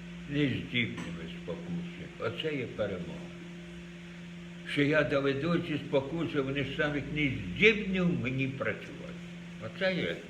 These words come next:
перемога. І я більш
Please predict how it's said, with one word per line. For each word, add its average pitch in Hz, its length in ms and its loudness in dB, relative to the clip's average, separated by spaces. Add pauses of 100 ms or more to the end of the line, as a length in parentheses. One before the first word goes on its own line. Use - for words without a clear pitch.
(220)
перемога. 147 300 -4 (2750)
І 82 80 0
я 71 240 -2 (380)
більш 139 160 -4